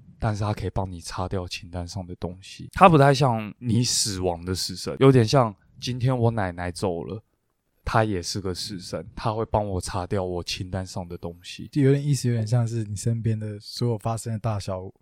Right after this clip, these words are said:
Speaker 2: 大小事物都是你的生命在一点一点，一滴的被逝去吗？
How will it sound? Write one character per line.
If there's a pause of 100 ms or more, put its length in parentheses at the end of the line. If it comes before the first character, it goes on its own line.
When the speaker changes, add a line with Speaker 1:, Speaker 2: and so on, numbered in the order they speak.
(140)
Speaker 2:
大
小
事
物
都
是
你
的
生
命
在
一
点
一
点，
一
滴
的
被
逝
去
吗？